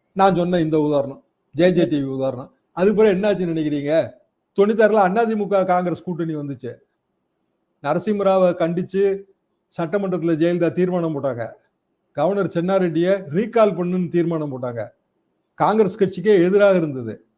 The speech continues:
கடைசியில வந்து ரெண்டு பேரும் கூட்டணியில நின்னாங்க. காங்கிரஸ் உடைஞ்சது. உடைஞ்ச காங்கிரஸ் வந்து திமுகவோட கூட்டணி வச்சது. தமாக, தமிழ் மாநில காங்கிரஸ் மூப்பனா. இதான் வரலாறு.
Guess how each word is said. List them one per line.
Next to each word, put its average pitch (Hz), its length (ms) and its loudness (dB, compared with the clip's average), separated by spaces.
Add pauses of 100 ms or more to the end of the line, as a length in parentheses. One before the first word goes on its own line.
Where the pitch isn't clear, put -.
(400)
கடைசியில 185 380 4
வந்து 185 380 2 (420)
ரெண்டு 170 220 -2
பேரும் 185 260 2
கூட்டணியில 170 500 -4
நின்னாங்க. 156 460 -2
காங்கிரஸ் 170 500 -2
உடைஞ்சது. 156 560 0 (320)
உடைஞ்ச 208 340 4
காங்கிரஸ் 185 420 0
வந்து 175 260 -4
திமுகவோட 220 600 0
கூட்டணி 165 340 0
வச்சது. 120 340 -10 (640)
தமாக, 170 360 2 (480)
தமிழ் 180 200 -2
மாநில 170 240 0
காங்கிரஸ் 143 400 -4
மூப்பனா. 165 320 -2 (1200)
இதான் 180 240 2
வரலாறு. 156 340 2